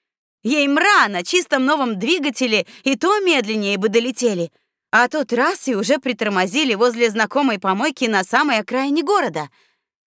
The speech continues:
Притормозили, потому что брательник забарабанил в люк. "Э, харе! Дальше я своими ногами!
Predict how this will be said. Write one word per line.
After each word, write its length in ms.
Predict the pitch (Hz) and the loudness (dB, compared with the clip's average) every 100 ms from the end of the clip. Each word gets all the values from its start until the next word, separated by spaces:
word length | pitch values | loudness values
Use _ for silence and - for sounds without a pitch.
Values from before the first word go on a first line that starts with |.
| _ - | _ -4
Притормозили, 720 | 330 285 285 262 226 339 269 | -4 0 0 0 0 0 -2
потому 360 | 190 208 214 214 | -2 -2 -2 -2
что 160 | - | -2
брательник 600 | 196 190 180 349 339 311 | 0 0 0 0 0 0
забарабанил 640 | 226 196 180 170 202 190 151 | 0 0 2 2 2 0 -2
в 60 | |
люк. 300 | 156 123 - _ _ _ _ - | -4 -4 -10 _ _ _ _ 0
"Э, 420 | 294 370 392 214 _ _ - | 4 6 4 2 _ _ -4
харе! 840 | 349 339 370 415 427 427 339 185 _ _ _ - | 4 6 6 4 2 4 2 0 _ _ _ -2
Дальше 380 | 254 302 220 330 | 2 2 2 -2
я 140 | 262 | -2
своими 500 | 330 339 339 320 262 | 2 4 4 2 0
ногами! 640 | 247 233 226 196 147 110 | 0 2 2 0 -4 -12